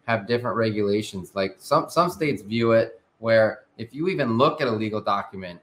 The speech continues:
and you're from another state, you're practicing law in that state, and others are, are a lot more relaxed. So I hate to give that "it depends" answer, but if somebody is, you know, and again, we work with people we know, like, and trust, right? You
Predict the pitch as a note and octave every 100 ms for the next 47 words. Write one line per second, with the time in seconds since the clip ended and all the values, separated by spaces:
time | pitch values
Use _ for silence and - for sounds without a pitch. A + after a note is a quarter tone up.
0 | - G#2 G#2 A2+ A2+ A2+ A2+ G#2 F#2+ G2+
1 | A2 - - C3+ C3 A#2+ A2 A2+ G#2+ G#2+
2 | G2+ G2 F#2 F2+ F2 - F2+ F2 - _
3 | _ - G2 G#2+ A#2+ B2 A2+ G#2 F#2 G2
4 | G2 G2 G2 G2+ F#2+ F#2 E2+ E2+ E2 -
5 | - F#2 F2 F2 - _ - D3 E3 B2+
6 | B2 A#2 A2 G#2 - - F#2+ A#2 A#2 G#2+
7 | G#2 G#2+ A#2+ A#2+ A#2 - - _ - G#2+
8 | G#2+ A#2+ - - E3+ G3 G3+ F3 C#3+ A#2
9 | - _ _ _ A#2+ A2+ A2 G2 - _
10 | _ _ _ _ - A2 G2+ G2 G#2 C#3
11 | D3+ D#3 D3 A#2+ - - A#2+ A#2+ A2 G#2+
12 | G#2 G#2+ G2+ F#2+ - E2+ - F2+ - -
13 | F2+ F2+ F#2